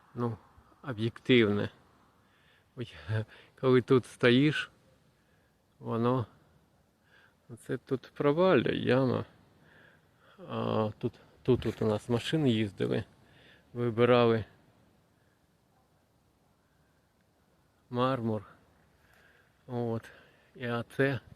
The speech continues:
залишилася скала. Така. І наверху дерева, от життя яке. От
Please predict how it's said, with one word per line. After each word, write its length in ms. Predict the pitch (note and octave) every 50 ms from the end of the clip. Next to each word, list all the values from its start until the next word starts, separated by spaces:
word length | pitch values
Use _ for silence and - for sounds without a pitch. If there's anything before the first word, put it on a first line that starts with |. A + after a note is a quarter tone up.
| _ - - - - - -
залишилася 840 | A#2 G#2+ A#2+ C3 A#2+ B2 B2+ A#2 - - C3+ B2+ A#2+ G#2 - - B2+
скала. 560 | - - - - B2+ B2 A#2 A#2 A2+ A2 A2 - - - _ - - - - - - - - - - - - - - - - - _ _ _ -
Така. 400 | - C#3 - - - C3+ B2+ - - - - - - - - - - - - - - - - - - -
І 60 | D3+
наверху 500 | C#3+ C#3 D3+ D3 D#3+ D#3+ - - - F#3
дерева, 540 | D#3 C#3+ D#3 C#3 B2+ B2 A#2+ A#2+ A2+ A#2+ C3
от 180 | D3 D3+ D3+ C3
життя 580 | A#2 C#3 D3+ - - - - - D3 C#3 C3+
яке. 440 | B2 A#2+ A#2+ A#2 - - B2+ A#2+ A#2 - - - - - _ - - - - - - - - -
От 100 | D3+